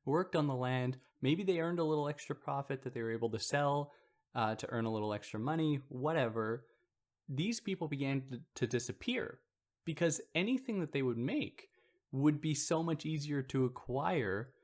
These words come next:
by just going to the market because things have gotten so cheap and buying it there. So on its face, it seems like, "Oh, well, that, that's fantastic." But to celebrate that is to ignore the ways that those products have been brought to the market through the exploitation of other labor.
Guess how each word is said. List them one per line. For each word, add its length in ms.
by 140
just 220
going 420
to 120
the 100
market 580
because 240
things 220
have 120
gotten 240
so 160
cheap 380
and 160
buying 300
it 140
there. 300
So 280
on 160
its 200
face, 540
it 140
seems 320
like, 180
"Oh, 160
well, 180
that, 280
that's 200
fantastic." 840
But 400
to 120
celebrate 640
that 220
is 160
to 200
ignore 460
the 80
ways 420
that 200
those 180
products 500
have 140
been 160
brought 300
to 100
the 80
market 460
through 140
the 120
exploitation 680
of 100
other 220
labor. 480